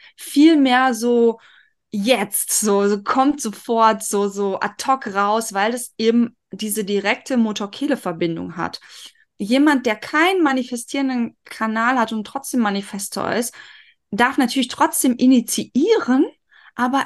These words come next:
ein, wie ich vorhin schon gesagt habe, etwas wartender, etwas mehr zurückgelehnter, etwas mehr, mm,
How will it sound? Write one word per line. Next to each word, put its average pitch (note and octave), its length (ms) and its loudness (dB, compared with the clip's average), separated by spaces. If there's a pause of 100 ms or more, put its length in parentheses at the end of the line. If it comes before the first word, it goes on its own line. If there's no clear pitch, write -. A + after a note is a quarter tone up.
(120)
ein, B3+ 380 -2 (140)
wie A3 200 -4
ich C4 80 -6
vorhin F4 200 2
schon E4+ 120 2
gesagt D4+ 240 -2
habe, D4+ 160 -4
etwas C4+ 360 -4
wartender, G3 920 0
etwas C#4 440 -4
mehr C#4+ 480 4 (360)
zurückgelehnter, G#3 1080 0
etwas B3 380 -8
mehr, C4+ 540 2 (520)
mm, A#3 420 0